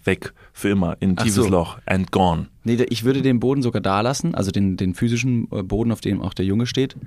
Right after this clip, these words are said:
Speaker 2: Einfach nur, weil der, der Junge immer wieder den gleichen Apfel aufheben kann, aber es, äh, es bleibt nie in seinem Kopf, es bleibt nie in seinem Korb.
Speaker 1: Aber wenn der Korb unten geöffnet ist und er legt immer weiter Äpfel rein, füllt sich der Korb ja erstmal schon. Nur in dem Moment, wo er den Korb hochhebt,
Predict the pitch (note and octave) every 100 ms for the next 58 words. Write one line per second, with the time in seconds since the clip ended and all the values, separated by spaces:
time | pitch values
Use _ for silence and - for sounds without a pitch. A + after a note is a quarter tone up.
0 | - G2 B2 B2+ A#2+ A2+ G2+ - - A2
1 | B2 C#3 A#2+ A#2+ D3+ C3 C3 B2+ A2 A#2
2 | - - - - A#2+ A2 G2 A2 - A2
3 | - - G2 A2 - A#2 - B2 C3+ C#3+
4 | F3+ E3+ C#3 B2+ D3 - - G#2 A#2 C3
5 | D#3+ C#3 C3 B2 D3+ A2 - _ _ -
6 | G#2+ G#2 G2+ G#2 G2 - G#2+ G#2+ A2 G#2
7 | G#2+ A2+ F#2+ G2 F2 F2+ F#2 - G2 F#2
8 | F#2 - - - F#2 F#2 - G#2+ - G#2+
9 | G2 - G2 F#2 F#2+ - F2+ - G#2 F3
10 | - - - G2+ F#2+ G2+ G2 G2 F#2+ F#2+
11 | F2+ F2+ - F2+ - E3+ - F#2 -